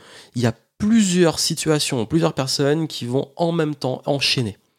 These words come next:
Et là, je me suis dit, ok, euh, c'est comment, moi, mieux gérer ça ? Comment prendre de la hauteur ? Comment mieux mettre en place les process ? Et comment, par la suite, travailler sur les choses de façon beaucoup plus saine ? Et là, quand j'ai fermé le game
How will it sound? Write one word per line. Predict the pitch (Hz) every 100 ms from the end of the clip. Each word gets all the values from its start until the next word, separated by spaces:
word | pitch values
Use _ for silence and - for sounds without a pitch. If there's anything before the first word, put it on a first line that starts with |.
| _ - - - -
Et | 113
là, | 170
je | 170
me | 143
suis | 131 123
dit, | 139 175
ok, | 127 - - - _ _ _ _ -
euh, | 117 110 107 107 107 104 101 104 101
c'est | - - - - - - 117 110 107 -
comment, | 135 156 135 -
moi, | 123 123 127 117 _ -
mieux | 113 113
gérer | 104 104
ça ? | 104 - 101 - -
Comment | 117 127
prendre | 131 123
de |
la | 110 104
hauteur ? | 101 98 -
Comment | 113 127
mieux | 131 131
mettre | 123 131 131
en | 131
place | 117
les | 120
process ? | - 113 95 - - -
Et | 123
comment, | 131 131 143
par | 139
la | 117
suite, | 113 - 139 - -
travailler | - 113 120
sur | 127 117
les | 101
choses | - 127 131 107 - - -
de | -
façon | 110 139
beaucoup | 123 139
plus | - 117
saine ? | - - 90 - _ _ _ _ - - -
Et | 110
là, | 110 151 175
quand | 139 135
j'ai | 110
fermé | 110 143 147 131
le |
game | 110 107 156